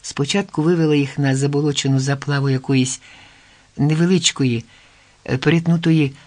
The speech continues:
бобровими гатями річки, а потім на високий пагорб, порослий лісом.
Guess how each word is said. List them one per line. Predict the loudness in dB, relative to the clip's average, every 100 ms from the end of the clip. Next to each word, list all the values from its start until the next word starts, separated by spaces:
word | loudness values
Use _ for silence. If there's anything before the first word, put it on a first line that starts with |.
| _
бобровими | 2 4 4 2 2 2 0 0
гатями | 0 2 0 0 0 2
річки, | 2 0 -2 -4 -8 -10 _ _ _ _ _ _ _ -20 -20 _ -4
а | -4
потім | 2 2 4 0 0 -6 _ _ _ _ _ _ _ -4
на | 0
високий | 0 2 0 0
пагорб, | -4 -4 -6 -6 -10 -12 -18 _ _ _ _ _ _ _ _ -6
порослий | -2 -2 -2 -4
лісом. | -4 -6 -8 -10